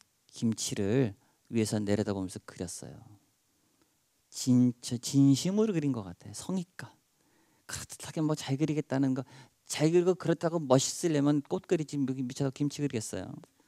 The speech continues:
근데 김치 이뻐, 이뻐요, 여러분? 아, 죄송합니다. 김치, <laughs> 김치가 이쁠 수도 있죠. 그럼요. 이쁜, 오-, 온갖 김치 다 이쁘죠.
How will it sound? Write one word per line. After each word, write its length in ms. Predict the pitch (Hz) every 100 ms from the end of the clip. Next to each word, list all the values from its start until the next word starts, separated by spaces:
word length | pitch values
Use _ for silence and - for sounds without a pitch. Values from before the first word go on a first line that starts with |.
| _ _ _
근데 120 | 143
김치 360 | - 165 180 156
이뻐, 280 | - 165 165
이뻐요, 340 | 151 - 170
여러분? 320 | 156 156 190 277 _ _ _ _ _ _ _ _ _ _ _ -
아, 240 | 104 95 -
죄송합니다. 440 | - 104 98 95 - _ _ _ _
김치, 280 | - 175 -
<laughs> 260 | - 143 -
김치가 240 | 208 233
이쁠 200 | 202 226
수도 180 | 208 240
있죠. 420 | 170 - 143 98 -
그럼요. 540 | 170 175 127 110 87 -
이쁜, 480 | - 139 - 156
오-, 200 | 92 147
온갖 220 | 180 233 240
김치 220 | 214 -
다 140 | 151
이쁘죠. 540 | 151 - 135 107 113